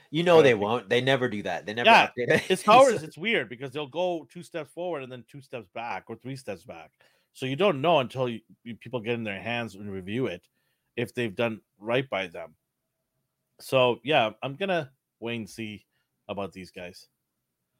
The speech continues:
Speaker 2: Now, okay, I, having said all that, <laughs>
Speaker 1: Uh, you're, you're a Vader
Speaker 2: having
Speaker 1: guy.
Speaker 2: said all that, when
Speaker 1: Yeah.
Speaker 2: you see Darth Vader and you show it to me, I'm a sucker for this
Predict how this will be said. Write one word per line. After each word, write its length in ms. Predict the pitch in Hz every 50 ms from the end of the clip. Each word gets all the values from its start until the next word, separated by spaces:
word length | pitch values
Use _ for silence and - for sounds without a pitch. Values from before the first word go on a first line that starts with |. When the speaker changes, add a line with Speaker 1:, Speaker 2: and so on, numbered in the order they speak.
| _ _ _ _ _ _ _ _ _ _ _ _ _ _
Speaker 2:
Now, 260 | 131 147 151 147 143
okay, 220 | 151 151 185 160 135
I, 120 | 127 127 -
having 300 | - - 170 202 247 262
said 260 | - - - 185 196 208
all 160 | 240 247 240
that, 380 | 240 262 269 330 349 330 - - -
<laughs> 60 | - 855 - - - 392 - - - -
Speaker 1:
Uh, 200 | 156 143 139 143
you're, 200 | 147 143 147 151
you're 260 | 151 135 131 143 147 147
a 40 |
Vader 160 | 131 123 113 156
Speaker 2:
having 120 | 202 240
Speaker 1:
guy. 140 | 262 285 269
Speaker 2:
said 260 | - - 247 247 240
all 200 | 226 196 170 151
that, 760 | 135 151 202 254 277 247 175 135 123 117 117 147 170 - _ _ _ _ _ _
when 100 | - -
Speaker 1:
Yeah. 100 | - 147
Speaker 2:
you 120 | 170 214
see 200 | 196 - 262 247
Darth 360 | 208 139 156 151 156 165 139 113
Vader 520 | 123 120 120 127 139 165 190 214 180 - _ _ _ _ _ _ _ _ _ _ _ _ _ _ _ _
and 200 | 113 123 123 123 123
you 60 | 139
show 240 | - - - 123 117 139
it 100 | 147 -
to 80 | - 190
me, 140 | 202 180 -
I'm 200 | 110 127 143 143
a 80 | 127 110
sucker 680 | - - - - - - - - 127 123 - - 107
for 160 | 95 - 98 92
this 220 | 92 98 92 -